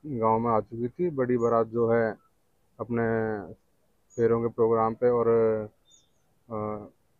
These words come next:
वरमाला का प्रोग्राम, स्टेज प्रोग्राम चल रहा था। दूसरी बारात जो है गांव में एंट्री कर चुकी थी। हम लोग दूसरी बारात को रिसीव करने में बिजी थे और जैसे ही पहले वाली बारात का स्टेज चल रहा था, उस समय पांच जो हैं आरोपी हैं ये,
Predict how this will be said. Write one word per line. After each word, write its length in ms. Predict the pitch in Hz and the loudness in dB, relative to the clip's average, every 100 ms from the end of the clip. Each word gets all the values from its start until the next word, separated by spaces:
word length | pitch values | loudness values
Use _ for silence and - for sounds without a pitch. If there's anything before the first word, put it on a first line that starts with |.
| _ - | _ -4
वरमाला 420 | 117 120 120 117 | 0 2 2 2
का 120 | 113 | 0
प्रोग्राम, 440 | 117 117 117 131 127 | 0 2 4 2 0
स्टेज 240 | - 117 | -2 0
प्रोग्राम 340 | 120 113 113 107 | 0 0 0 -2
चल 180 | 107 | -2
रहा 140 | 104 110 | 0 0
था। 260 | 143 165 - _ | -2 -6 -8 _
दूसरी 260 | 120 117 131 | -4 0 2
बारात 280 | 113 113 110 | 4 4 4
जो 140 | 113 | 2
है 100 | 123 | 2
गांव 240 | 113 113 113 | 2 2 2
में 140 | 117 | -2
एंट्री 240 | 113 117 | -4 -2
कर 120 | 113 113 | 0 0
चुकी 240 | 123 123 | -2 -6
थी। 200 | 143 160 - _ _ _ _ | -4 -8 -10 _ _ _ _
हम 140 | 120 123 | -2 2
लोग 180 | 127 120 | 2 2
दूसरी 260 | 127 131 | 0 0
बारात 260 | 117 117 113 | 4 4 4
को 80 | 127 | 0
रिसीव 280 | 120 131 120 | 0 -2 0
करने 260 | 120 120 | 0 2
में 180 | 117 117 | 0 0
बिजी 220 | 110 113 | -2 -2
थे 260 | 117 147 170 _ _ _ _ _ - | 0 -2 -2 _ _ _ _ _ 0
और 480 | 110 110 113 113 117 | 4 6 4 2 -2
जैसे 400 | 120 113 113 123 | 0 4 4 4
ही 380 | 120 131 120 113 117 _ _ | 4 4 2 -2 -8 _ _
पहले 200 | 113 113 | -4 2
वाली 260 | 120 113 120 | 4 4 2
बारात 300 | 110 110 110 - | 2 2 2 0
का 80 | 117 | -2
स्टेज 260 | - 117 | -2 -6
चल 160 | - 110 | -4 -2
रहा 160 | 104 | -2
था, 220 | 104 170 196 _ _ _ _ - | -2 -6 -8 _ _ _ _ -10
उस 140 | 110 | -6
समय 540 | 127 117 117 113 110 - _ _ - | -2 0 0 0 -4 -10 _ _ 0
पांच 280 | 117 123 123 | 2 2 -2
जो 160 | 123 | -2
हैं 240 | 113 117 107 _ _ _ _ _ _ 107 | 0 -2 -4 _ _ _ _ _ _ -2
आरोपी 380 | 107 110 - | -2 0 0
हैं 180 | 120 | 0
ये, 80 | 117 | 2